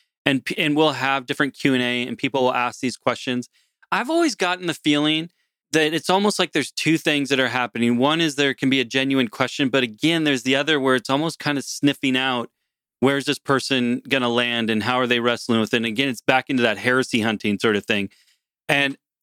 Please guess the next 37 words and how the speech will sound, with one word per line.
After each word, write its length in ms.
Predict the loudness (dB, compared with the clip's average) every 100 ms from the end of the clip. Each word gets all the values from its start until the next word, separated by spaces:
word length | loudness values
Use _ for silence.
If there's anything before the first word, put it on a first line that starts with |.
| _ _ _ _
and, 220 | -2 -2 -2
and 180 | 0 2
maybe 440 | 2 2 2 2 0
I, 240 | 0 0 0
that, 300 | 2 2 0
I 120 | -2 0
think 180 | 0
that 100 | 2
that's 180 | 0 2
an 100 | 2
interesting 380 | 2 0 -2 -2
point, 280 | 2 2 4
though, 120 | 2
with 180 | 2 0
regards 400 | 0 0 -2 -6
to 300 | -2 0 -2 -2
a 80 | -4
council 440 | -2 -2 0 0
having 220 | 0 -2
spoken 420 | -6 0 0 2 -2
on 80 |
it. 80 | -2
So 100 | -2
now 280 | 2 2 2
when 180 | 2 2
you 80 | 0
do 440 | 2 2 2 -2 _ _ _ -2
talk 300 | 0 0 0
about 280 | 0 0 0
it, 180 | -2 -6 _ _ _ _ _ -2
you 100 | 2
know, 120 | 2
you're 360 | 2 4 2 2 _ -4
constant-, 460 | 2 2 2 -2 -4 _ _ _ 0
constantly 440 | 2 2 2 2
having 280 | 4 2 2
that 260 | 2 0